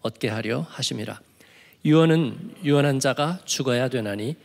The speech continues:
유언은 그 사람이 죽은 후에야 유효한즉 유언한 자가 살아있는 동안에는 효력이 없느니라.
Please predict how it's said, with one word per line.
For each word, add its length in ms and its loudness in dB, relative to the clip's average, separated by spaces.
유언은 420 4
그 140 0
사람이 500 0
죽은 360 0
후에야 520 2
유효한즉 680 -2
유언한 400 2
자가 320 -2
살아있는 600 0
동안에는 580 -4
효력이 540 -2
없느니라. 460 -8